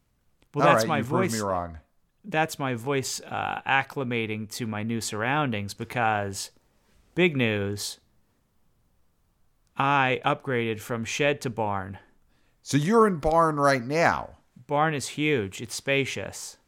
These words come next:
Speaker 2: So barn is palatial.
Speaker 1: Barn is palatial.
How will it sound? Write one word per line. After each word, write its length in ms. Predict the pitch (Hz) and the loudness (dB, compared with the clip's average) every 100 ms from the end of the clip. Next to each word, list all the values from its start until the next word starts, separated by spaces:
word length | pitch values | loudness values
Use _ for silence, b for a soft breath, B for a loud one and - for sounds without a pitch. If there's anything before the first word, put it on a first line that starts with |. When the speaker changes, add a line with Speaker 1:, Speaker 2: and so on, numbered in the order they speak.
| _ _ _ _ - | _ _ _ _ -10
Speaker 2:
So 220 | - 143 | 2 2
barn 440 | 123 139 180 214 185 | 4 6 8 6 4
is 200 | 131 107 | 2 -2
palatial. 840 | - 123 147 170 - 73 - - _ _ _ _ _ _ _ _ _ _ _ _ | -4 2 4 4 0 -6 -10 -14 _ _ _ _ _ _ _ _ _ _ _ _
Speaker 1:
Barn 300 | 156 160 190 | 2 4 4
is 120 | 196 | 0
palatial. 880 | - 170 139 120 113 117 101 98 101 | -4 -2 0 0 -2 -2 -2 -2 -6